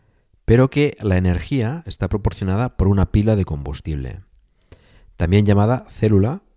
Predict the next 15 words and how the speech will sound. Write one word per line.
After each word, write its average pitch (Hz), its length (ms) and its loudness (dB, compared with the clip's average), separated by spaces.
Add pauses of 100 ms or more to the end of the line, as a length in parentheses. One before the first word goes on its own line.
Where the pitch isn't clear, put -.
o 85 140 0
celda 87 280 -2
de 69 120 -8
combustible. 71 680 -10 (1200)
Aunque 98 260 2
pueden 117 320 6
utilizarse 113 880 0 (200)
otro 87 260 2
tipo 90 240 -2
de 80 120 -2
gases 90 340 -6
como 71 220 -8
etanol 80 360 0
o 82 40 0
metanol, 80 560 -4